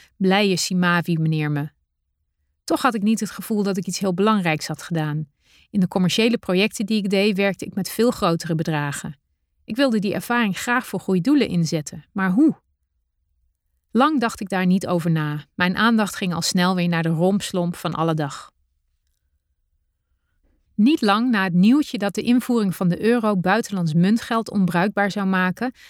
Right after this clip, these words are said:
zat ik met mijn toenmalige vriend op een strand in Zuid-India te eten. In die vakantiesfeer kon ik rustig nadenken. Aan de ene kant was ik op zoek naar een project om veel geld mee te verdienen.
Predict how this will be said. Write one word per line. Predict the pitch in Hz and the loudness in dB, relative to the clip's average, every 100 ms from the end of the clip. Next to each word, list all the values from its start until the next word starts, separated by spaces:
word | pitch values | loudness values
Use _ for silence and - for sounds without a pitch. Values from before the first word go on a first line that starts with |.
| _ | _
zat | - 240 | -4 -2
ik | 220 | 0
met | 208 | 0
mijn | 190 175 | 0 -2
toenmalige | - 294 240 214 202 170 | 0 2 4 2 0 -6
vriend | - 208 226 - | -2 2 2 0
op | - | -6
een | 175 | -6
strand | - 208 226 233 | -4 0 0 0
in | - | -2
Zuid-India | 180 190 208 - 190 185 170 | 0 2 0 0 0 0 0
te | 170 175 | -4 -4
eten. | 165 147 - 156 _ _ _ _ _ _ _ - | -4 -4 -8 -14 _ _ _ _ _ _ _ -4
In | 240 | 2
die | 240 | 2
vakantiesfeer | - - 294 - 269 - 247 240 | 0 -4 -2 -2 -4 -4 -2 -2
kon | - 202 | 0 -2
ik | 180 | 0
rustig | 185 208 - 175 | 0 0 -2 -2
nadenken. | 160 156 151 151 151 - 165 _ _ _ _ _ _ _ | -2 -2 -2 -4 -6 -10 -14 _ _ _ _ _ _ _
Aan | 208 | -2
de | 208 | 2
ene | 254 294 | 2 2
kant | - 190 | 2 0
was | 175 165 | 0 -2
ik | 175 | -4
op | 165 | -6
zoek | - 202 | -4 -2
naar | 175 | -2
een | 156 | -2
project | - 180 185 165 | -2 0 2 0
om | - 175 | -6 -2
veel | 185 156 | 0 0
geld | - 175 | 0 0
mee | 233 233 | 0 0
te | 233 | -2
verdienen. | - 262 254 339 | -4 0 0 -2